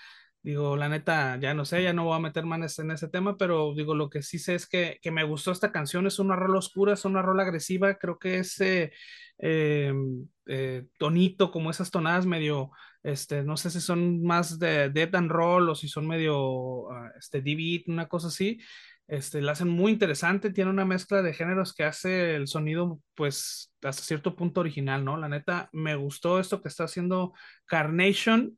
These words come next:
también yo no conocía la banda, entonces vamos a tener que darle una pasada a la discografía. Esto de Carnation Maruta, yo lo voy a poner, eh,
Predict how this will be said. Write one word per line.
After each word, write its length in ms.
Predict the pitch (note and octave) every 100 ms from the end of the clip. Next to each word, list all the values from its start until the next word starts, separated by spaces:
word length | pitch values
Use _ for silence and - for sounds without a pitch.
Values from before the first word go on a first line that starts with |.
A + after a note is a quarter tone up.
| _
también 360 | - D#3 E3 F3
yo 100 | F3
no 120 | F3+
conocía 320 | F3+ D#3+ E3 F3
la 100 | E3+
banda, 320 | F3+ G3 G#3+
entonces 300 | G3 D#3+ D#3+
vamos 240 | D#3 D#3
a 20 |
tener 220 | - C#3+ D3
que 100 | D#3+
darle 160 | D#3
una 240 | D#3+ E3 D3
pasada 500 | C#3 D3+ D3+ D#3+ D#3
a 60 | D3
la 120 | C#3
discografía. 840 | C#3+ C#3 - D3 C#3 - G#3 C4+ - - - - _
Esto 400 | D3 - F#3+ F#3
de 580 | E3 F#3 G3 G3+ G#3 - _
Carnation 440 | - D#3+ F#3 F#3+ F#3+
Maruta, 500 | E3+ D#3 G#3 - A3
yo 220 | F3+ G3
lo 140 | G#3
voy 180 | G3 G3
a 120 | G3+
poner, 560 | G3+ F3 F#3 G3+ A3 A3+ - _
eh, 400 | D#3+ D#3 D3